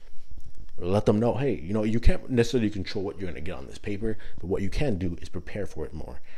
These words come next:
What you can do is spend more time on it. What you can do is go get help on it. That is stuff that is in your control. And as they get through, go through life, the, the resilience will build, where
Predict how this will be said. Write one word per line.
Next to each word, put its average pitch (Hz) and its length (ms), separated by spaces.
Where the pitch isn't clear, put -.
What - 120
you 104 80
can 139 240
do 76 160
is - 120
spend 101 200
more 87 120
time - 300
on - 120
it. - 60
What - 160
you - 40
can 147 220
do 101 140
is 92 80
go 90 100
get 85 220
help 98 200
on - 140
it. - 120
That 113 180
is 113 100
stuff 101 200
that 92 240
is 110 180
in 92 140
your 78 100
control. 82 560
And 98 100
as 104 160
they 95 80
get 98 300
through, 110 140
go 104 220
through 85 180
life, 71 280
the, 90 320
the 110 100
resilience 98 720
will 80 140
build, - 420
where 95 400